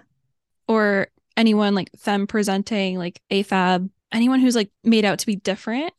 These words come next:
I think is taught that, like, so hard. Like, we're constantly taught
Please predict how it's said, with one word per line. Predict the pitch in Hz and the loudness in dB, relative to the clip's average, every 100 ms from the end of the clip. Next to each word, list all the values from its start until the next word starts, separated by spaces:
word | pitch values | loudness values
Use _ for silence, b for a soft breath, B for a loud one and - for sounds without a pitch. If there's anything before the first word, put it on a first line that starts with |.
| - | -6
I | 220 | -4
think | 214 196 | -2 -2
is | 196 | -4
taught | - - 190 - | -6 -8 -6 -6
that, | 175 165 156 - | -6 -6 -8 -6
like, | 202 - | -6 -4
so | - - 247 233 208 | -4 0 2 4 2
hard. | 208 180 151 147 - _ _ _ _ | -2 -2 -2 -4 -8 _ _ _ _
Like, | 240 233 | -4 -2
we're | 220 | -4
constantly | - 240 233 - 226 220 | -2 -2 0 -2 -4 -4
taught | - 214 196 | -4 -4 -4